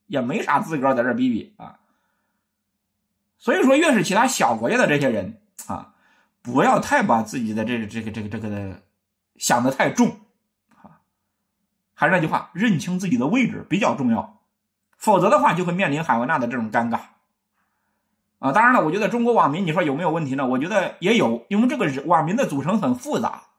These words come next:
他不是一类人，他是各种各样的人。这里面有反贼，是吧？有一些极端民族主义者啊，也有一些这种就是脑子不，脑子不清楚的啊，稀里糊涂乱骂人的也有，什，什么样的人都有啊。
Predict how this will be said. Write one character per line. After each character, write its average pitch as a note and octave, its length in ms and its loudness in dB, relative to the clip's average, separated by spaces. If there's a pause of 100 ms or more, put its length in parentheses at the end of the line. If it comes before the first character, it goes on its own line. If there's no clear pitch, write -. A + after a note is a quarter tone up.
(380)
他 - 120 -2
不 F3+ 160 0
是 B3 100 0
一 C#3 160 0
类 B3 140 2
人， G#2+ 180 -2
他 G3 140 -2
是 G3+ 80 0
各 D4+ 180 -6
种 D3 140 -2
各 D3+ 80 2
样 C#3+ 100 2
的 A2+ 80 0
人。 F2+ 260 -8 (280)
这 C#4+ 100 2
里 A3 80 2
面 A#3+ 140 4
有 A#3 100 2
反 - 220 2
贼， C3 300 0 (420)
是 - 100 -8
吧？ F3 140 4
有 E3 180 2
一 A3 60 2
些 A3+ 120 2
极 G#3 120 -4
端 A#3 120 4
民 A3 140 4
族 A#3 140 4
主 D#3+ 100 2
义 G3+ 80 0
者 C3 300 0 (320)
啊， C#3+ 240 2
也 F3 120 4
有 B3+ 140 4
一 A3+ 100 4
些 A3+ 140 2
这 A3+ 100 4
种 F#3+ 220 2
就 F#3 80 0
是 F3+ 60 0
脑 D#3+ 180 4
子 G#3+ 80 2
不， G#3+ 240 0
脑 E3 180 4
子 G3+ 80 2
不 G#3+ 60 2
清 C4 200 2
楚 E3+ 120 2
的 C#3 80 4
啊， B2+ 300 -2
稀 A3 140 -6
里 G3 60 -2
糊 F3+ 140 -2
涂 G3+ 80 0
乱 G#3 160 2
骂 F#3 140 2
人 C#3 120 0
的 F3 120 -2
也 F#3 160 0
有， - 260 -6
什， D3+ 200 -4
什 - 140 -8
么 A#2+ 80 -2
样 G4+ 120 -2
的 - 80 -4
人 B2+ 100 0
都 B2+ 140 -2
有 - 240 -8 (560)
啊。 A2 280 -10